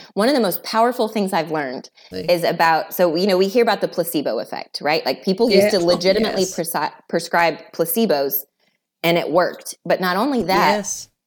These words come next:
Speaker 1: have you heard of the nocebo effect?
Speaker 2: No.
Speaker 1: Oh, man, Lisa. Okay. So basically it is developing things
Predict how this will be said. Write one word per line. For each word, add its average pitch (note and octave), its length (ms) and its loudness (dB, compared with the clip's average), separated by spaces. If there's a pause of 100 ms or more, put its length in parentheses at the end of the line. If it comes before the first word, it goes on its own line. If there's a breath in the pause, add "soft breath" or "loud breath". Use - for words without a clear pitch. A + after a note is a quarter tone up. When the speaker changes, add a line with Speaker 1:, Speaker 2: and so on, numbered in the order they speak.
(380)
Speaker 1:
have G3 120 0
you A3+ 80 4
heard A#3+ 140 2
of G3+ 160 0
the E3+ 80 2
nocebo G3+ 840 -4
effect? C#4+ 480 -8 (680)
Speaker 2:
No. F3 440 -2
Speaker 1:
Oh, F#3+ 220 6
man, D#3 320 -4
Lisa. A#2 380 -8 (100)
Okay. C#3+ 300 -2 (100)
So E3 240 2 (340 loud breath)
basically A3+ 680 2
it F3+ 100 4
is E3+ 280 2 (880)
developing F#3 800 2
things D3 720 -2